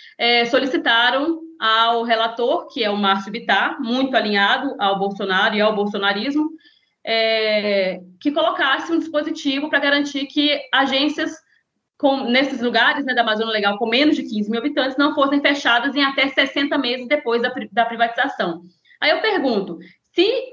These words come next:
precisa fazer um dispositivo desse, é, incluir um dispositivo desse, já signi-, não, não significa que esse projeto não tá bem construído, ou seja, que ele não,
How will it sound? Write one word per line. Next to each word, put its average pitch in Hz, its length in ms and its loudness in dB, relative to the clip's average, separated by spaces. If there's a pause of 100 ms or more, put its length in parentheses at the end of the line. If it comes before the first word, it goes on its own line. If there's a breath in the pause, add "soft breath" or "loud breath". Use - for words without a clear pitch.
(400)
precisa 359 380 2
fazer 311 320 2
um 339 80 2
dispositivo 320 640 0
desse, 196 520 -2 (460)
é, 208 640 0
incluir 254 300 0
um 285 60 2
dispositivo 277 520 -2
desse, 208 500 -2 (240)
já 320 240 0
signi-, 427 460 0
não, 311 200 0
não 330 140 4
significa 330 500 0
que 339 140 -4
esse 262 640 -2
projeto 233 580 0
não 262 320 2
tá 254 260 2 (400)
bem 247 260 0
construído, 254 540 -4
ou 277 80 2
seja, 214 240 -2
que 220 120 -2
ele 233 200 0
não, 320 380 2